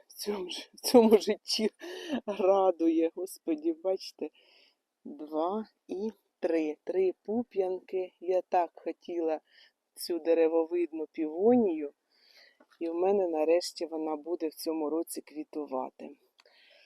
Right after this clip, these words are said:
А ще є сіянці. Ці сіянці мені подарувала пані Антоніна з каналу А-, Антоніна Моторіна.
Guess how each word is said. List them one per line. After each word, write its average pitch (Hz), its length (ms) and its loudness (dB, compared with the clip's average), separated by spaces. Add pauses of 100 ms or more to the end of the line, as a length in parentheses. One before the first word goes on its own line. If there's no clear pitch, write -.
А 165 140 0
ще - 220 -2
є 208 280 2
сіянці. 302 1000 -2
Ці - 180 -2
сіянці 196 640 2
мені 160 460 0 (560)
подарувала 160 800 2 (580)
пані 170 320 0
Антоніна 160 720 -2
з - 320 -8 (340)
каналу 160 580 0
А-, - 80 -12 (640)
Антоніна 165 560 2
Моторіна. 139 720 0